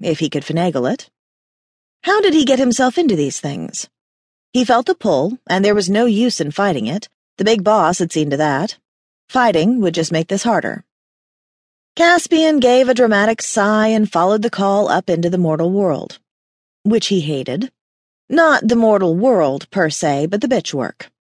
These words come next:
He materialized in the middle of what was obviously a woman's bedroom. There was enough purple to choke a unicorn. He quickly realized he was trapped within a chalk-like circle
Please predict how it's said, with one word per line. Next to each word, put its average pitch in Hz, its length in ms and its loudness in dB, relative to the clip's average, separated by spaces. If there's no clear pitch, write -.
He 294 100 0
materialized 285 1040 2
in 294 100 0
the 311 80 2
middle 320 220 2
of 226 100 0
what 262 160 2
was 247 220 0
obviously 202 680 0
a 277 120 0
woman's 170 360 -2
bedroom. 156 540 -4
There 294 120 2
was 277 100 2
enough 320 360 2
purple 185 440 0
to 175 100 -2
choke 196 260 -2
a 190 40 -4
unicorn. 180 760 -2
He 240 100 0
quickly 220 380 0
realized 214 760 0
he 240 100 0
was 202 180 -4
trapped 208 600 -4
within 311 220 2
a 302 80 0
chalk-like 170 500 -2
circle 208 560 -2